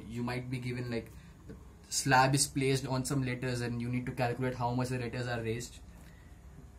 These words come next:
So if, if we can write H R, T instead of H R, we,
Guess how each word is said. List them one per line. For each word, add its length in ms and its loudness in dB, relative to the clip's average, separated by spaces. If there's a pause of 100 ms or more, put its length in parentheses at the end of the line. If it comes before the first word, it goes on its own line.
(3500)
So 380 2
if, 200 -4
if 140 -2
we 100 6
can 160 4
write 320 4 (140)
H 220 -2
R, 220 6 (460)
T 120 6
instead 220 2
of 100 2
H 200 2
R, 80 4
we, 220 0